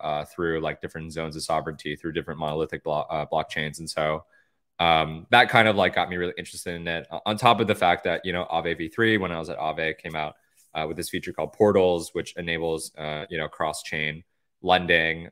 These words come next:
Uh, and, you know, I spent a lot of time kind of thinking about Portals, thinking about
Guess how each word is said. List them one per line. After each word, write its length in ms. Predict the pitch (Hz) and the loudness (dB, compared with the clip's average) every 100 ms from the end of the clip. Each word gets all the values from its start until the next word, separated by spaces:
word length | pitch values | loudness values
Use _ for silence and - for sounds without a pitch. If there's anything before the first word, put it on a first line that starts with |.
| - | -8
Uh, 320 | 80 78 78 - | -4 -4 -4 -6
and, 460 | 78 76 76 76 - | -4 -4 -4 -10 -12
you 60 | 80 | -6
know, 40 | |
I 60 | 80 | -4
spent 180 | - 82 | -4 -2
a 40 | |
lot 120 | 80 | -2
of 100 | 76 | -2
time 180 | 82 78 | -8 -10
kind 140 | 80 76 | -8 -8
of 100 | - - | -8 -4
thinking 220 | 98 98 | -2 0
about 220 | 87 - | 0 -2
Portals, 500 | 90 85 82 80 - | -2 0 0 -2 -6
thinking 260 | 87 - 80 | -10 -10 -4
about 420 | 78 76 78 | -2 -2 -4